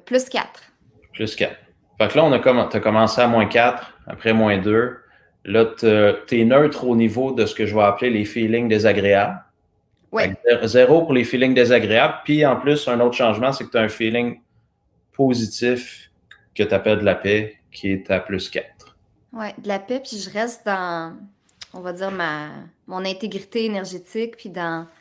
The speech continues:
Speaker 1: dans mes souliers, puis, euh, je, je me sens pas, euh, tu sais, je te parlais de, de la, la, pour moi, ça, la comparaison, ça reflète, euh, ce que je travaille au niveau de ma propre valeur personnelle.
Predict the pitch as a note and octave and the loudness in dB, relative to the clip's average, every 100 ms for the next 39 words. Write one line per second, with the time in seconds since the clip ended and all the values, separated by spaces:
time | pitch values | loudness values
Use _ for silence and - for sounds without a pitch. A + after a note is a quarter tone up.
0 | _ _ _ _ _ _ _ _ _ F#3 | _ _ _ _ _ _ _ _ _ -6
1 | F#3+ F#3+ F#3+ - G3+ F#3 G#3+ A3 A3 - | -4 -4 -6 -8 -8 -4 -4 -4 -8 -12
2 | F#3 F3+ F3 E3 D#3+ D#3+ D#3+ D#3 E3 C#3+ | -10 -6 -4 -4 -4 -6 -8 -10 -12 -12
3 | D#3 _ _ _ _ _ - G3 G3 F#3+ | -16 _ _ _ _ _ -12 -6 -6 -2
4 | G3+ F#3+ - A3+ A3 G#3+ G#3+ G#3+ G3+ G3 | -2 -2 -4 -2 0 0 0 0 -2 -4
5 | G3 F#3 A#3+ A#3+ A3 F#3 F#3 G3 F#3 F3 | -8 -8 -8 -6 -2 0 0 -2 -2 0
6 | E3 D#3+ - _ E3+ E3+ E3 D#3+ E3 D3+ | 0 -4 -14 _ -6 -6 -6 -8 -6 -6
7 | F2 - D3+ _ _ _ - _ _ _ | -10 -18 -20 _ _ _ -20 _ _ _
8 | _ _ _ _ G3+ G3 G#3 A3+ A3+ F3+ | _ _ _ _ -6 0 2 2 2 0
9 | C3+ D#3 F3 F#3+ F#3 F3+ E3+ G3 G3+ E3+ | 0 -4 -4 -4 -6 -6 -6 -6 -4 -6
10 | E3+ E3+ - G3 F#3+ F#3+ E3+ D#3+ D#3+ _ | -6 -12 -8 -8 -8 -8 -6 -6 -10 _
11 | _ _ _ _ _ - F#3 F3+ F3 F#3 | _ _ _ _ _ -10 -10 -2 0 2
12 | G3 F#3 E3+ F#3 F#3 F3 - - G3+ - | -2 -4 -6 -4 -4 -4 -8 -4 -6 -6
13 | F#3 F3+ E3+ E3+ F3+ - F3 - E3 D#3+ | -8 0 0 2 -4 -6 -14 -10 -10 -8
14 | E3+ A#3 | -8 -8